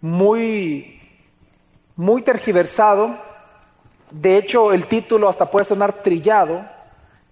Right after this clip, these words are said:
pero que realmente a través del texto de hoy hay mucho que hablar sobre esto.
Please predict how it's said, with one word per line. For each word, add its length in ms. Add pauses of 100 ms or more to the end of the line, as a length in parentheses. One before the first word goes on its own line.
(180)
pero 260
que 140
realmente 480
a 80
través 220
del 160
texto 340
de 140
hoy 340 (680)
hay 160
mucho 680
que 80
hablar 280
sobre 380
esto. 280